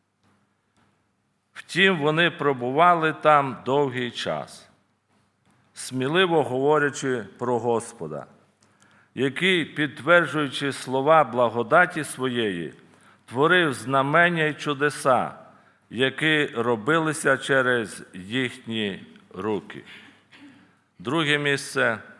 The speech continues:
це також Дії апостолів, дев'ятнадцятий розділ, одинадцятий вірш. "І неймовірні чудеса Бог творив руками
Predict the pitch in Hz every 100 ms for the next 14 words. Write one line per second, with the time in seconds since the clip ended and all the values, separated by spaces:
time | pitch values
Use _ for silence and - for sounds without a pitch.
0 | _ _ _ _ 95 87 107 110 107 90
1 | 92 104 101 95 98 98 95 - 92 90
2 | 80 90 90 98 90 - - 85 85 117
3 | 110 110 107 101 - _ _ _ _ _
4 | _ _ - 90 101 98 95 - 87 82
5 | 69 - - _ _ _ _ _ _ _
6 | _ _ _ _ - 147 151 156 165 160
7 | 156 151 147 139 196 196 185 165 - 151
8 | 135 135 - 160 175 170 147 - - -
9 | 165 147 156 - - 104 117 131 139 123
10 | 117 - _ _ _ _ _ - 101 104
11 | 101 127 123 120 110 107 95